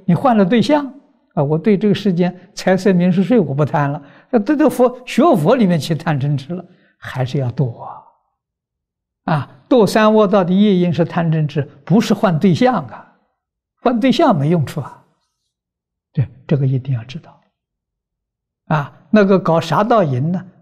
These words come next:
那个，那种贪嗔痴啊，堕的恶道很苦。啊，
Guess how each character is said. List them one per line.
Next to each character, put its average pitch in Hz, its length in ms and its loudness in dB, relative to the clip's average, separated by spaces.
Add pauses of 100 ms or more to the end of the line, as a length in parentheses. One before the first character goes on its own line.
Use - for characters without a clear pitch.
那 180 100 2
个， 151 220 0
那 202 220 4
种 147 200 -2
贪 156 220 -4
嗔 147 220 -2
痴 143 180 -10
啊， 123 100 -12 (300)
堕 160 160 2
的 147 160 0
恶 165 220 2
道 139 200 -4
很 - 240 0
苦。 - 100 0 (3000)
啊， 165 280 -2